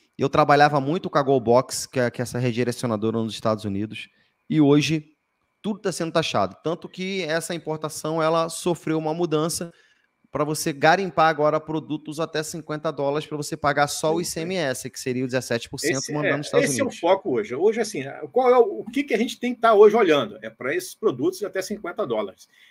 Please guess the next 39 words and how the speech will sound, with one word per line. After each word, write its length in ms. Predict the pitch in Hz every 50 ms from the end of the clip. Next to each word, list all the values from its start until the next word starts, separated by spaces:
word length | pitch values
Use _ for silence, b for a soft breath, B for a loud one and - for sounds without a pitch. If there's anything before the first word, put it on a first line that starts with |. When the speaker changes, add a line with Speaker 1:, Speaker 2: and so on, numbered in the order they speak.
| b b _
Speaker 2:
E, 60 | 359 349
Luciano, 280 | 349 - 254 233 220
agora 180 | 196 214 233 220
eu 40 | -
queria 180 | 240 233 226
apresentar 480 | 220 220 214 175 - 156 - 170 170 160 -
também 280 | - 139 131 147 160 151
pra, 420 | - 139 135 123 117 113 110 113 - _
pra 360 | - 120 113 113 113 107 104
pe-, 180 | - - 127 110
as 60 | -
pessoas 380 | _ - 131 131 - 139 135 113
aqui, 160 | 120 - 185
eu 40 | 185
vou 80 | 190 185
botar 260 | 170 143 - 156 151
aqui 180 | 139 - 139
no, 160 | 127 120 117 127
no 100 | 123 120
link 220 | 127 147 143 -
da 100 | - 117
live, 300 | 127 156 170 135 104 101
não 80 | 101 -
sei 160 | - 139 135
se 100 | - 139
vai 160 | 127 147 143
conseguir 380 | - 139 135 - 120 131 135 131
colocar, 340 | - - - 123 127 131 143
o, 220 | 170 170 151 143 - -
a 140 | 135 139 -
planilha 420 | - - 214 190 151 170 208 202
que 80 | 180 -
nós 140 | 170 175 -
criamos 380 | - 160 151 160 175 170 135
aí 180 | 143 143 151 165
no, 240 | 170 175 175 165 - _ _ _ _ -
no 80 | 139
Mate 260 | 147 151 160 160 -
Terê, 360 | - 185 185 143 143 131 131